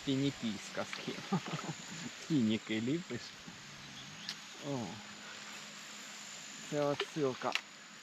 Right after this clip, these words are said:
до нового фільму, який я ще не бачив. Фінікійська схема. Але якщо він буде хоча б половину такий, як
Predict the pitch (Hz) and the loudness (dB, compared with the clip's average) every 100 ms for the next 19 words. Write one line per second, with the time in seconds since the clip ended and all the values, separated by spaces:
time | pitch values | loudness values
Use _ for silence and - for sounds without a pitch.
0 | - 175 143 151 143 120 117 131 113 - | -6 0 4 6 8 8 6 4 2 -2
1 | - 135 123 123 120 - - - - - | 2 4 4 4 0 -2 -8 -12 -12 -12
2 | - - - - - - - - - - | -12 -12 -10 -10 -10 -10 -10 -10 -8 -8
3 | - - 127 120 139 123 113 107 - 127 | -8 0 4 4 4 6 6 4 2 2
4 | 135 123 110 - - - - - 170 160 | 2 4 2 0 -2 0 0 0 0 2
5 | - 151 139 - 143 - - 123 - 95 | 2 2 2 2 0 0 -4 -4 -2 -2
6 | - - - - - - - - - - | -4 -6 -8 -8 -8 -8 -8 -8 -8 -8
7 | - - - - - - - - - - | -8 -6 -6 -4 -6 -6 -6 -6 -6 -6
8 | - 156 147 151 147 - 170 151 143 131 | -2 2 6 6 6 4 2 4 4 4
9 | 135 120 - 135 147 139 - - 139 135 | 4 4 2 2 2 2 -2 -2 2 6
10 | 139 135 120 113 113 - 120 107 123 113 | 8 8 6 6 4 4 0 2 2 4
11 | 113 113 - | 6 4 2